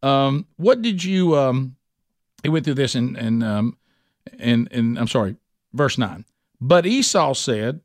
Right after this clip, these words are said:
'cause he already said to find favor, "I have enough, my brother. Keep what you have for yourself."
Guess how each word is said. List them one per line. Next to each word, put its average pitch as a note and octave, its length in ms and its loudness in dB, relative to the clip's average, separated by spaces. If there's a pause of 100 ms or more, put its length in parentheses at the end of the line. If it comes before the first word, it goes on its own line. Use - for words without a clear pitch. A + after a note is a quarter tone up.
(140)
'cause A2 120 -8
he B2+ 60 -2
already C3+ 200 2
said C3 160 -2
to A#2 60 -8
find C3 260 0
favor, A2 360 -2 (460)
"I E3 140 4
have G#3+ 280 2
enough, G#3 380 2
my C3+ 140 -2
brother. A2+ 460 -4 (520)
Keep A3+ 280 2
what G3+ 220 2
you F3+ 120 0
have D#3+ 260 0
for D#3 160 -2
yourself." C#3 640 -8